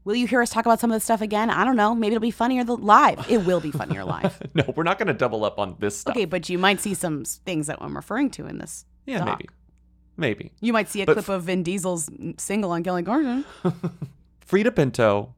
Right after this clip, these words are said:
Speaker 2: reveals she eloped with fiancé Corey Tran during lockdown. Quote, "It was perfect."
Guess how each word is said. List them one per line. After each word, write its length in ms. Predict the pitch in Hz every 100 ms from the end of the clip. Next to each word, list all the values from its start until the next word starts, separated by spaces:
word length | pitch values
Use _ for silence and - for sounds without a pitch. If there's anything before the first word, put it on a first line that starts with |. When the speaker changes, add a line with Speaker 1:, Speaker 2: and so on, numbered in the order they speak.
| _
Speaker 2:
reveals 520 | 120 117 131 123 117
she 220 | - - 185
eloped 340 | 175 110 -
with 160 | 123 -
fiancé 400 | 120 113 120 110
Corey 320 | 135 135 165
Tran 420 | - 101 98 95 -
during 260 | 107 104
lockdown. 540 | 101 92 95 92 80 82 _
Quote, 340 | - 107 104 _ -
"It 220 | 139 -
was 320 | 123 117 113 -
perfect." 520 | - 110 - - -